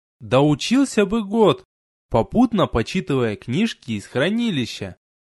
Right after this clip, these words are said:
рукописи, монографии, воспоминания великих магов древности.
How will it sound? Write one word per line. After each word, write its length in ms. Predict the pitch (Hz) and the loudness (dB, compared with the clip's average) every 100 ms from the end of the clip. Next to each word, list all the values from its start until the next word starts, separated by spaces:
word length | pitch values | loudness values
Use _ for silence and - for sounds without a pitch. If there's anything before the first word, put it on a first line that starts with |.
| _ _ - | _ _ -4
рукописи, 720 | 117 220 214 127 - 101 - | 2 4 4 0 -4 -10 -12
монографии, 960 | 98 104 147 180 247 254 175 - 95 - _ _ _ _ - | -10 -6 -4 -2 2 2 2 -2 -12 -12 _ _ _ _ -8
воспоминания 880 | 110 113 - 123 131 196 247 196 123 | -4 -4 -2 -2 0 0 2 0 -2
великих 500 | 110 131 180 208 - | -2 -4 -2 -4 -2
магов 460 | 226 254 143 110 | 0 0 0 -4
древности. 760 | 113 151 208 160 104 - - | -4 -4 -2 -2 -6 -8 -18